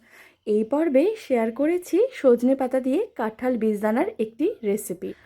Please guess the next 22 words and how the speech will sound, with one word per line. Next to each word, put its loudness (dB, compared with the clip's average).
কাঁঠাল 0
বীজদানা 4
দিয়েও 4
যে 6
এত -8
সুন্দর 2
একটা -2
রেসিপি 0
তৈরি 2
করা 2
যায়, 2
তা -2
আজকে -6
আপনাদের -2
সাথে -4
একটু -8
শেয়ার 0
করেছি। -2
তো -4
সবার 2
প্রথমে 4
সজনে 2